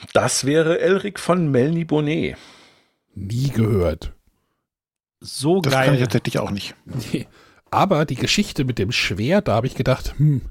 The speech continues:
Speaker 2: das Kind kommt mir irgendwie bekannt vor.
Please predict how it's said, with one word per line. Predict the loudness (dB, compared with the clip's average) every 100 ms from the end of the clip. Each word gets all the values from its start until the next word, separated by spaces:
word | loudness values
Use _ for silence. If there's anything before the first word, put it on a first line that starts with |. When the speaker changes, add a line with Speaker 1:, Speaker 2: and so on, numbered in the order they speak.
| -14
Speaker 2:
das | -10 -8 -2
Kind | -2 -2 -6
kommt | -2 0 0 0
mir | -2 0
irgendwie | 2 4 2 -2 -4
bekannt | -2 -4 -2 -2 -2
vor. | -6 -4 0 2 2